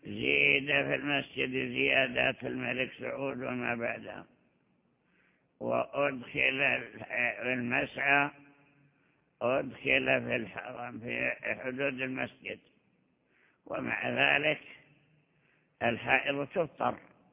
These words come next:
إلى أنها تسعى، سواء حصل لها الحيض بين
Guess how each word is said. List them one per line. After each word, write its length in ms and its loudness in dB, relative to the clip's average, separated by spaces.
إلى 200 2
أنها 500 6
تسعى، 480 0
سواء 520 4
حصل 560 2
لها 640 4
الحيض 640 2
بين 800 4